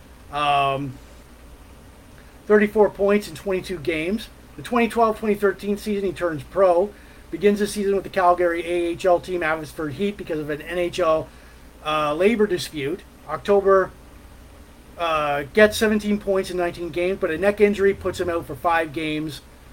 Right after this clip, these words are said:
for thirteen we-, for five weeks, sorry, for thirteen games. So March second, twenty fifteen, he was traded to the Vancouver Canucks.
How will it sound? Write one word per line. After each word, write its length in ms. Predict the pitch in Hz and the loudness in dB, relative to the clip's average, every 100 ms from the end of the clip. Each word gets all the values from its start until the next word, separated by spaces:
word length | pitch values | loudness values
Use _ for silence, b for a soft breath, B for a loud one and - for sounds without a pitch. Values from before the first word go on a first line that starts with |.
| - - - | -20 -20 -12
for 120 | 165 | -6
thirteen 500 | 233 247 247 233 208 | 2 2 2 0 4
we-, 220 | 196 202 | 6 4
for 240 | 208 190 185 | 2 0 2
five 380 | 226 233 214 | 4 6 4
weeks, 240 | 190 202 - | 0 0 0
sorry, 300 | 202 175 180 | 4 4 4
for 140 | 175 | -2
thirteen 460 | 151 170 151 185 165 | -6 -6 -6 -8 -4
games. 480 | 156 143 123 - - - B B B B | -4 -4 -8 -14 -16 -18 B B B B
So 460 | - 190 180 165 160 | -8 2 4 4 0
March 220 | 185 196 | 2 2
second, 400 | - 214 196 202 | 4 2 4 2
twenty 220 | 185 190 175 | 2 -4 -2
fifteen, 420 | 180 175 208 220 | 0 0 0 2
he 80 | 202 | 0
was 120 | 147 | 0
traded 260 | 190 180 | 0 0
to 20 | 165 | 0
the 80 | |
Vancouver 460 | 143 156 151 160 143 | -4 -4 -4 -6 -6
Canucks. 500 | - 175 233 233 - | -4 4 4 2 -10